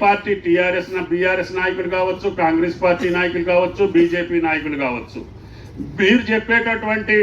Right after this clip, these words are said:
ప్రతిపాదన కూడా పేదవాళ్ళ దృష్టిలో పెట్టుకొని చెప్పండి. మీ యొక్క సూచన కూడా మేము తీసుకుంటాము. ఈ పార్టీ వాళ్ళు చెప్పారు కాబట్టి ఇవ్వకూడదని, ఆ పార్టీకే ఇవ్వాలనేది ఈ ప్రభుత్వానికి లేదు.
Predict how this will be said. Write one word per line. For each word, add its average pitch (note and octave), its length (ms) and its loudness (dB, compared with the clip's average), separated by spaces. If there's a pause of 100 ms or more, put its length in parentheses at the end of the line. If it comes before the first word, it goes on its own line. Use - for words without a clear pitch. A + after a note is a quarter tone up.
(160)
ప్రతిపాదన F#3+ 520 -2 (120)
కూడా F3+ 200 2 (880)
పేదవాళ్ళ G#3 500 2 (100)
దృష్టిలో F3 340 0
పెట్టుకొని E3+ 400 -4
చెప్పండి. C3+ 460 2 (1000)
మీ F#3 120 6 (120)
యొక్క G#3+ 200 -4 (360)
సూచన A3 280 -8 (120)
కూడా G3+ 120 -2 (120)
మేము F3+ 200 -2
తీసుకుంటాము. C#3+ 720 0 (680)
ఈ F3+ 40 6 (140)
పార్టీ G3 320 2
వాళ్ళు G#3 200 0
చెప్పారు G#3 400 2
కాబట్టి G3+ 360 0
ఇవ్వకూడదని, F3+ 600 0 (500)
ఆ D#3+ 40 4 (140)
పార్టీకే G3+ 440 0 (120)
ఇవ్వాలనేది F3+ 640 0 (380)
ఈ E3+ 40 8 (120)
ప్రభుత్వానికి D#3+ 600 0 (120)
లేదు. C3+ 280 2